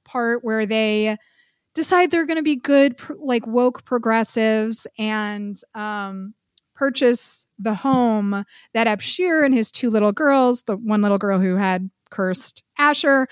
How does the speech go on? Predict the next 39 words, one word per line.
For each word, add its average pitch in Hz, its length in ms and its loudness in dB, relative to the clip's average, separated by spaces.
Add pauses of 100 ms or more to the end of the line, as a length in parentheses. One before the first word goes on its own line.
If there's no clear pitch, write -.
(140)
are 247 100 2
living 339 320 2
in. 202 180 -4
And 208 80 -2
they're 220 120 2
like, 214 160 -2
"We're 277 100 -6
gonna 330 140 -4
do 320 100 -2
this 302 160 -4
great 247 260 -2
thing. 214 320 -2
And 208 80 -6 (600)
we're 208 120 -6
gonna 214 120 -2
buy 220 360 4
this 220 200 2
house 165 380 -4
for 165 160 -8
them." 170 260 -8
And 285 100 0
you 330 60 2
could 392 140 6
tell 294 280 2
they 262 200 2
think 247 200 -6
this 262 200 -2
family 240 260 0
is 233 80 0
gonna 233 160 -4
be, 220 120 -4
like, 185 280 -4 (320)
over 302 460 4
the 269 140 0
moon 226 520 4 (120)
grateful 185 720 -4
to 285 140 -4
them. 330 360 2 (760)
And 254 540 0